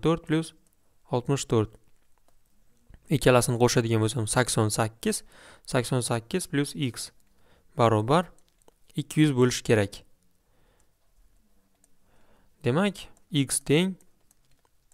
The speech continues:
ikki yuz minus sakson sakkiz chiqadi. Va bu yerdan bir yuz o'n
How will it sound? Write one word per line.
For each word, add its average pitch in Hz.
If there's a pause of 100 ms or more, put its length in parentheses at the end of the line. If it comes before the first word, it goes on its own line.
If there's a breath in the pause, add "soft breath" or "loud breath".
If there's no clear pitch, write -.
(440)
ikki -
yuz 165
minus 139 (600)
sakson 139
sakkiz 123 (880)
chiqadi. 104 (460 loud breath)
Va 123
bu 120
yerdan 156 (600)
bir 123
yuz 147
o'n 151